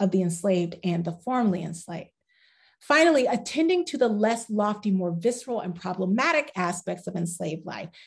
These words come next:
attending to people like Josephine, whose ambiguity just jumps out of the record because she never, she's never convicted of it, of, of, of, uh, the crime. Remarkably, I have no idea.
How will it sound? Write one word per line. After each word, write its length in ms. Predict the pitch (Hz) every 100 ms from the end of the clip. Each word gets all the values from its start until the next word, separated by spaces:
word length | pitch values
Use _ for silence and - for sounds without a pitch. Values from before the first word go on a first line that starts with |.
| _
attending 440 | 254 254 311 349 339
to 120 | 302
people 340 | 311 240 247
like 240 | 220 208 196
Josephine, 760 | 202 202 196 170 175 160 160 196 - _ -
whose 220 | 262 247
ambiguity 1000 | 254 262 285 240 180 214 214 196 175 170 -
just 340 | 214 202 -
jumps 340 | - 240 - -
out 200 | 185 175
of 100 | 180
the 80 | 175
record 480 | 165 151 - 170 190
because 240 | 226 233
she 140 | 233 226
never, 600 | 247 294 294 240 202 - _
she's 200 | - 240
never 240 | 226 320 320
convicted 560 | 302 214 226 262 349
of 160 | 311 320
it, 120 | 339 - _ _ _ _
of, 240 | 254 277 - 247
of, 300 | 262 240 - -
of, 420 | 226 240 233 226 - _ -
uh, 200 | 208 208
the 100 | 202
crime. 540 | 208 240 220 240 311 - _ _ _
Remarkably, 760 | 226 214 196 196 196 247 254 -
I 80 |
have 240 | 185 202 185
no 320 | 185 196 233
idea. 580 | 254 254 233 247 254